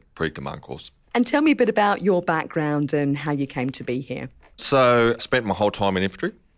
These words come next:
Speaker 1: over the last twenty odd years, served in four different infantry battalions and an Army Reserve battalion, and a number of structural postings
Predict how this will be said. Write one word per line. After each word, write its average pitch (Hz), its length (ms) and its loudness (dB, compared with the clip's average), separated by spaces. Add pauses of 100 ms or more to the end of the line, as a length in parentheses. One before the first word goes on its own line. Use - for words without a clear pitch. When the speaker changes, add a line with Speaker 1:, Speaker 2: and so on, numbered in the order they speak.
(100)
Speaker 1:
over 90 300 2
the 90 140 0
last 85 440 2
twenty 87 300 -2
odd 85 180 0
years, 90 600 -6 (100)
served 92 420 2
in 82 300 -2
four 87 560 0
different 80 300 -6
infantry 80 240 -6
battalions 82 840 -6 (120)
and 78 200 -4
an 78 120 -4
Army 78 220 -4
Reserve 80 340 -4
battalion, 90 480 -6 (960)
and 87 420 0
a 85 100 -2
number 87 380 2
of 82 240 -2
structural - 460 -2
postings - 640 -10